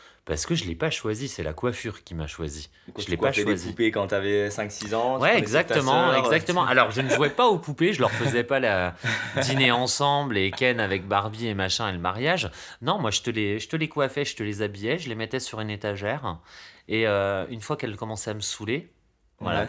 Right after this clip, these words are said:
Speaker 1: c'est là où je, je réentreprenais leur image, quoi, en fait. J'étais déjà un conseiller en image de mes, de mes Barbies.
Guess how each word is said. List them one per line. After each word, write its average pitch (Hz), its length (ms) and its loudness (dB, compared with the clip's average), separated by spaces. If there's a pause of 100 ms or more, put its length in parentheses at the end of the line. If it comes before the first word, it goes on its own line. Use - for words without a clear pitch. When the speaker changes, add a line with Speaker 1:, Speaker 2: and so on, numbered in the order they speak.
(160)
Speaker 1:
c'est - 180 -6
là 107 100 2
où 113 80 -6
je, 80 500 -4
je 90 160 -6
réentreprenais 95 760 -4
leur 80 180 -6
image, 78 400 -8
quoi, 69 100 -10
en 64 60 -10
fait. - 240 -8 (320)
J'étais 139 260 2
déjà 123 260 4
un 127 120 0
conseiller 104 400 -4
en 95 100 -2
image 98 340 -2
de 90 100 -2
mes, 80 320 0
de 90 100 -4
mes 101 160 0
Barbies. 92 400 2